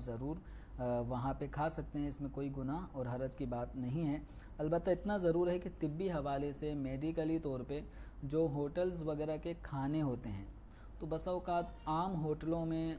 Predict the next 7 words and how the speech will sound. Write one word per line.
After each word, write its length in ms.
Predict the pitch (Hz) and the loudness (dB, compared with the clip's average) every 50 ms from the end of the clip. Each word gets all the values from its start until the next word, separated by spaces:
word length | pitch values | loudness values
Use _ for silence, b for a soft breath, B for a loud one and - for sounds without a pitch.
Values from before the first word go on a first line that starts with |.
| - - | -6 -8
آ، 360 | 143 135 135 131 123 123 123 120 113 - - - - - - - - - - - - - - B B B B B - 139 131 - - - | -6 -4 -4 -2 -2 -2 -2 -4 -6 -8 -14 -16 -16 -16 -16 -14 -12 -12 -12 -12 -12 -14 -14 B B B B B -8 -8 -8 -8 -6 -4
یعنی 360 | 123 131 139 147 151 151 143 - - - - | 0 2 2 2 2 0 -2 -6 -8 -12 -8
کھانے 380 | - - 147 143 147 160 170 170 170 | -2 0 2 2 2 2 0 0 0
پینے 360 | 170 156 156 160 160 165 160 | 0 0 0 0 0 0 0
میں 180 | 160 165 165 160 | -2 -2 -2 -2
وہ 80 | 156 | -2
صفائی 540 | 151 - 160 135 139 - 143 143 143 151 151 | -4 -4 -4 -4 -2 -2 -2 0 0 0 -2